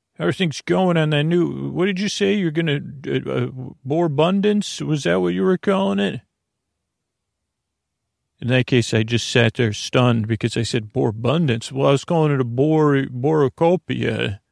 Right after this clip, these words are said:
The, uh, uh, based on abundance. I didn't even think I could call it Boer abundance. That's so much better.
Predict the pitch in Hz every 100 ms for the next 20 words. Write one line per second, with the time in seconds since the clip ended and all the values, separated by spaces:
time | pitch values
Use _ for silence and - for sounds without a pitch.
0 | _ _ _ _ _ _ _ - 131 139
1 | - 139 139 131 123 160 202 - 131 117
2 | 117 117 107 101 104 - 123 135 135 127
3 | 127 - 151 147 120 123 - 123 110 117
4 | 120 113 127 151 127 110 107 - - 127
5 | 131 - - 143 131 127 - 117 123 135
6 | 123 107 117